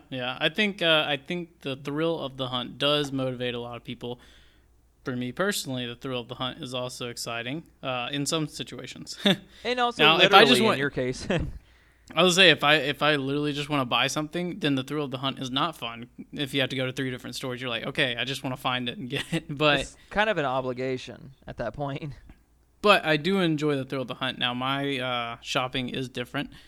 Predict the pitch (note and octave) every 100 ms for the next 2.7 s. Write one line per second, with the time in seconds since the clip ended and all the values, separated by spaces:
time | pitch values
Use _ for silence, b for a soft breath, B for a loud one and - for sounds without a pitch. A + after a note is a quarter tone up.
0 | B B B C#3 C#3 C#3+ C#3+ C#3 C#3+ C#3
1 | C#3 C3 C#3+ C#3 C#3 C3+ C3+ C3 C#3+ B2
2 | C3 C#3 - C#3 C3+ C#3